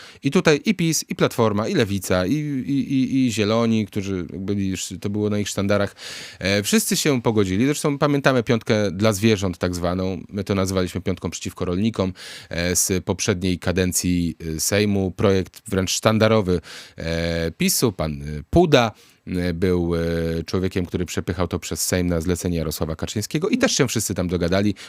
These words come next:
poza Konfederacją. No, trochę P S L wtedy wierzgał, e, ale, no, tamta ustawa była jeszcze bardziej radykalna, bo ona ograniczała czy na przykład, e, ubój rytualny, czy ograniczała, e, też, e, i wprowadzała też dość, e, bardzo wyśrubowane,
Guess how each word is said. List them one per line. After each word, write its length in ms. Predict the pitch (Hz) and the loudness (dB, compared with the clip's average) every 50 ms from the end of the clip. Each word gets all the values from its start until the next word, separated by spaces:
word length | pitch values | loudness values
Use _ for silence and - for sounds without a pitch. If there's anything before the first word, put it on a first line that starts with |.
| - | -6
poza 200 | - 123 110 101 | -2 0 0 0
Konfederacją. 760 | - - 95 87 - 82 80 73 73 69 - - 107 127 180 196 - - - - - - - 466 | 2 0 -2 0 -2 -4 -4 -4 -6 -6 -2 0 0 0 0 -2 -4 -12 -20 -20 -16 -8 -6 -4
No, 80 | - | -2
trochę 260 | 214 247 208 143 143 | 0 2 4 4 4
P 160 | 123 - 123 110 | 4 4 2 2
S 120 | - - | 4 2
L 100 | 98 87 | 0 0
wtedy 220 | - 87 78 80 | 0 -4 -6 -4
wierzgał, 400 | 78 80 76 80 85 95 143 196 - - - - - - - | -6 -6 -6 -2 -2 -2 -2 -2 -4 -10 -18 -18 -18 -12 -4
e, 280 | - 92 101 104 104 - - | 0 2 2 4 2 0 2
ale, 200 | 123 139 160 147 | 2 2 2 2
no, 160 | 110 151 160 | 0 -2 0
tamta 240 | 147 160 156 - 156 | 2 2 2 4 2
ustawa 240 | 139 - 143 139 131 | 2 2 2 4 4
była 160 | 127 120 123 | 6 6 4
jeszcze 220 | 131 - - - | 4 2 0 0
bardziej 240 | 85 85 80 82 82 | 0 0 0 0 -2
radykalna, 500 | 76 76 76 78 - 95 104 113 113 101 | -2 -2 -4 0 2 2 4 4 4 2
bo 120 | 92 92 92 | 2 2 0
ona 400 | 90 90 87 87 85 82 82 - | 2 0 0 0 -2 -2 -4 -2
ograniczała 600 | 104 98 98 98 95 92 90 - 90 80 78 76 | -2 0 0 0 0 -2 -2 -2 -2 -2 -2 -4
czy 160 | - - 85 | -6 -6 -6
na 100 | 82 78 | -6 -6
przykład, 340 | - - - 76 73 - - 85 82 82 82 82 82 82 | -8 -8 -8 -10 -10 -8 -8 -6 -6 -4 -4 -4 -4 -6
e, 60 | 67 | -6
ubój 360 | - 107 95 95 92 92 85 - | -6 -4 -2 0 0 0 0 -2
rytualny, 720 | 92 98 92 - 117 123 127 120 117 113 107 104 98 95 | -4 -4 0 2 4 4 4 4 4 2 2 2 0 0
czy 300 | - - - 87 80 80 | -2 -4 -4 -4 -4 -4
ograniczała, 600 | 80 82 87 90 92 82 - 90 87 90 85 85 - - - - - - - | -4 -4 -2 -2 -2 -2 0 0 0 0 0 -4 -6 -12 -16 -16 -16 -14 -8
e, 340 | - 82 85 87 90 90 85 | -4 -2 0 0 0 0 -2
też, 500 | - 92 92 - - - - - - - | 0 -2 0 0 0 -2 -2 -2 -2 -2
e, 40 | 90 87 87 87 87 87 87 87 87 87 87 87 87 87 90 | -2 -2 -2 -2 -2 -2 -2 -2 -4 -4 -4 -4 -4 -4 -4
i 140 | - - 117 | -4 -6 -8
wprowadzała 640 | - - 113 117 117 123 123 139 139 131 117 101 92 | -4 0 2 2 4 4 4 4 4 4 2 0 0
też 260 | 85 85 78 - - | -2 -4 -6 -6 -8
dość, 380 | 64 87 87 - - - - - | -6 -6 -4 -4 -6 -8 -6 -4
e, 40 | 90 87 85 85 85 85 85 82 82 80 65 64 | -4 -4 -2 -4 -4 -4 -4 -6 -6 -8 -10 -8
bardzo 420 | 92 92 101 120 120 104 90 92 | -2 0 2 2 2 2 0 -2
wyśrubowane, 640 | 82 80 - - 92 82 85 82 85 85 85 80 | -2 -4 -6 -6 -4 -4 -2 -2 -2 -2 -2 -4